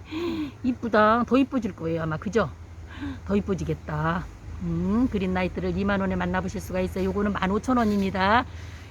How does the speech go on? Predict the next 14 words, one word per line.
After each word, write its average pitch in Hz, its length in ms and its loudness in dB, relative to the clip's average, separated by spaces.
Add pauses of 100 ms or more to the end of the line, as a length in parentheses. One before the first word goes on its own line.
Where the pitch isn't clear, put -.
이 247 200 4
두, 311 400 0
삼 220 240 2
두. 165 140 -4 (480)
그리고 233 240 2
여기 226 160 6
보시면 226 300 2
미니 240 160 8
황비앙입니다. 233 580 4
만 214 200 4
이천 247 220 2
원입니다. 220 320 2 (360)
두수 190 180 -8
좋습니다. 214 540 0